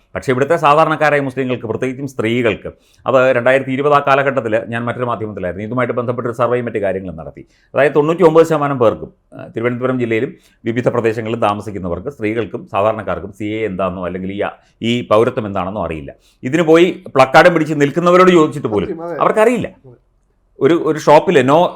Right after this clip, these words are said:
Speaker 1: എൻ ആർ സി, no സി എ എന്ന് എഴുതി വെച്ചിരിക്കുന്നു. ആ ഷോപ്പ് ഉടമസ്ഥനോട് ചോദിച്ചു, "നിങ്ങൾ എന്താ ഇത് എഴുതി വെച്ചിരിക്കുന്നത്?" "ഇല്ല, അതൊരു അണ്ണൻ കൊണ്ട് തന്ന, അതുകൊണ്ട് അങ്ങ് ഒട്ടിച്ചെന്നേ ഉള്ളൂ" എന്ന് പറഞ്ഞു. എന്താ ഏതാണെന്ന് അവർക്കറിയില്ല.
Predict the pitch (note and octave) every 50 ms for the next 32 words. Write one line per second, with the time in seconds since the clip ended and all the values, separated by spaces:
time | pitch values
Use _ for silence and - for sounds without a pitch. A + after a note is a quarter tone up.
0 | - - - - C#3+ C#3+ C#3+ D#3 D#3 D3+ D3 - D3+ C3 C#3 C#3+ C#3+ - D3 D3
1 | D3 D3+ D3 C#3 C#3+ C3+ C3 C3+ C3 C3 B2 A#2 A#2 G#2 G2+ G#2+ G#2+ A#2+ B2+ B2
2 | C3 C3+ C3 - D3+ D3 C#3+ C#3+ D3 D#3 C#3+ C3 A#2+ B2+ B2 B2+ C3 C3+ C3+ C#3
3 | C3 B2+ A#2+ A2 B2 B2+ B2 A2+ G#2+ A2 G#2 G2+ F2+ F2+ - _ _ _ _ E3
4 | F3+ F3 C3 A#2+ B2 C#3 C3+ A#2 A#2 C3+ D3 B2+ A#2+ A2+ - - G2 G2 A2+ G#2+
5 | E2 - B3 - - F#3 G3+ G3 F3+ - F#2+ - A2+ G#2+ F#2+ D#2+ C#2+ C#2+ D2+ -
6 | - C#2+ C#2 C#2+ D#2+ - A#2 C3 E3 E3+ E3+ E3+ E3 E3 E3 F3 F3 E3+ F3+ F#3+
7 | G3 F#3+ G3+ A3 G3 - - -